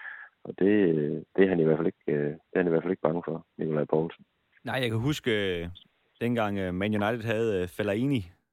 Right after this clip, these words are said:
Speaker 2: manden med det store hår der. Øh, og der var jo tit mange United-fans, der, der sukkede, når han kom på banen,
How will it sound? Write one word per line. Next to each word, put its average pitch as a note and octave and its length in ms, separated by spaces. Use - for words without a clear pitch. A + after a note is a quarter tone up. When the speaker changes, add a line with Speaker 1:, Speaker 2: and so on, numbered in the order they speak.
Speaker 2:
manden G#2+ 220
med F#2+ 80
det F#2 80
store A2+ 220
hår A2+ 200
der. F#2 180
Øh, F2 300
og F#2 100
der A#2+ 60
var B2+ 120
jo G#2 80
tit - 200
mange B2+ 260
United-fans, A#2 340
der, E2 200
der G#2+ 80
sukkede, C3 320
når F2 80
han G#2 120
kom A2 160
på G#2 100
banen, A2 420